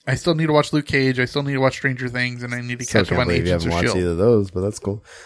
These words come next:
Speaker 2: Um, all right, so, um, I'm not gonna make fun of him anymore. Let's move on. Game of Thrones. Um, so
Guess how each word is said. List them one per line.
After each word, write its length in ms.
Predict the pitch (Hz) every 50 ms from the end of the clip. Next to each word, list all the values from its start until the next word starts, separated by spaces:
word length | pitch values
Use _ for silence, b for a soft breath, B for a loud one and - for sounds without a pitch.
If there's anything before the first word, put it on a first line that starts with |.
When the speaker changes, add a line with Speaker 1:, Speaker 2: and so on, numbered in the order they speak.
| B B B
Speaker 2:
Um, 220 | - 131 135 135 139
all 100 | 175 190
right, 240 | 226 214 156 - -
so, 420 | - 175 185 180 175 175 170 -
um, 360 | - 160 156 156 147 139 135 -
I'm 140 | 143 156 170
not 140 | 165 160 147
gonna 120 | 151 151
make 140 | 151 135 -
fun 120 | 143 139
of 120 | 131 113 95
him 320 | 131 151 160 156 156 160
anymore. 400 | 156 160 156 156 165 180 202 214
Let's 260 | 196 185 175 - -
move 220 | 139 156 185 190 180
on. 720 | 190 226 220 170 131 113 104 98 92 87 85 82 80 78 -
Game 160 | - 143 180
of 120 | 190 -
Thrones. 540 | 165 170 190 226 196 123 98 82 - - - b b b b b b b b _
Um, 380 | 147 147 151 156 151 151 156 - - _ _ _ _ -
so 420 | - 214 202 202 196 185 175